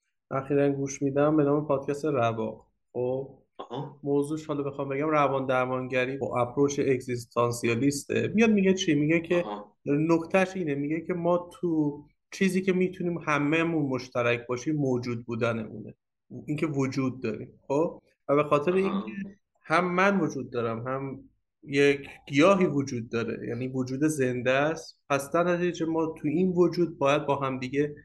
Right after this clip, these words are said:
Speaker 1: مثل همین و باید به هم دیگه احترام بذاریم، هیچ برتری نسبت به هم دیگه نداریم. یکی از چیزایی که میاد و در موردش صحبت می‌کرد خیلی جالب بود، میگفتش که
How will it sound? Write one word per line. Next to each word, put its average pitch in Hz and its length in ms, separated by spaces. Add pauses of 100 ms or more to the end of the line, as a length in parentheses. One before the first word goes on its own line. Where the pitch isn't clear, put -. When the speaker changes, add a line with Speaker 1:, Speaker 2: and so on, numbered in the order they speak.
(260)
Speaker 1:
مثل 160 220
همین 170 440
و 160 120
باید 151 240
به 151 80
هم 139 220
دیگه 151 220
احترام 127 400
بذاریم، 110 280
هیچ 143 180
برتری 127 440
نسبت 123 320
به 120 80
هم 120 200
دیگه 120 180
نداریم. 131 600 (100)
یکی 240 140
از 269 180
چیزایی 202 340
که 220 100
میاد 202 340
و 185 260
در 160 140
موردش 165 160
صحبت 139 520
می‌کرد 151 260
خیلی 156 180
جالب 120 400
بود، 117 160
میگفتش 170 460
که 185 220